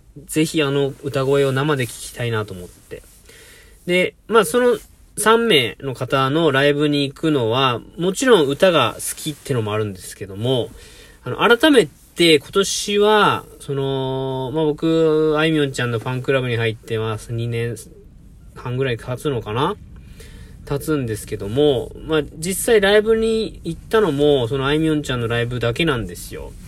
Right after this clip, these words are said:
去年も中村佳穂さんのライブ、結局行けなくてチケット返品したような形なんですが、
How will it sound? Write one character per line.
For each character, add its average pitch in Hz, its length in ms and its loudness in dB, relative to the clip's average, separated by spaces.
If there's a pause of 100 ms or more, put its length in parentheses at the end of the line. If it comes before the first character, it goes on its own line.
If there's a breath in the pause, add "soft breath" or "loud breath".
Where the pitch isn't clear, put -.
(140)
去 196 120 2
年 180 240 2
も 139 300 4
中 131 240 -6
村 180 220 -4
佳 190 100 -4
穂 190 140 -4
さ 175 100 0
ん 139 140 0
の 123 40 -2
ラ 123 120 0
イ 131 60 -2
ブ、 135 320 2 (600 loud breath)
結 - 180 -10
局 202 300 4
行 156 100 -4
け 165 120 2
な 170 120 0
く - 120 -10
て 131 420 0
チ - 100 -10
ケ 160 100 0
ッ 147 40 0
ト 120 200 -4
返 123 340 -4 (260)
品 127 240 -4
し - 120 -6
た 135 100 -2
よ 127 60 -2
う - 40 -2
な 113 60 -2
形 110 340 -6
な 104 100 -6
ん 98 100 -10
で 92 100 -14
す - 160 -14
が、 113 260 -2